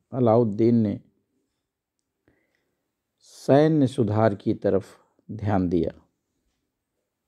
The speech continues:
ध्यान रखना कि यह प्रथम सुल्तान है दिल्ली का,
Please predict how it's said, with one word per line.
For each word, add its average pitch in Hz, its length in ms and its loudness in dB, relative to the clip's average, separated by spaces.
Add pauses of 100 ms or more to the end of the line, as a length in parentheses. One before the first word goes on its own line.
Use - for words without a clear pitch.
(1600)
ध्यान 127 380 2
रखना 120 560 -4 (840)
कि 127 100 2
यह 139 200 4 (560)
प्रथम 135 680 -4 (460)
सुल्तान 117 680 0
है 117 160 0
दिल्ली 101 380 0
का, 104 260 -4